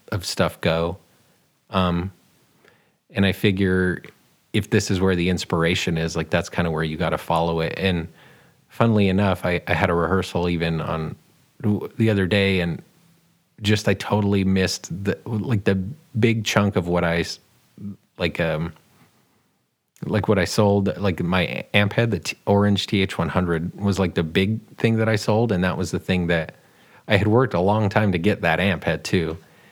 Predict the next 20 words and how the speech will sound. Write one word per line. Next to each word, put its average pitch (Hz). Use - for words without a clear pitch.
And 104
it 90
had 95
played, 101
it's 104
played, 101
like, 82
every 85
show 101
with 92
me, 92
and, 87
uh, 82
it 113
just -
held 104
up. 85
One 120
time 95
it, 87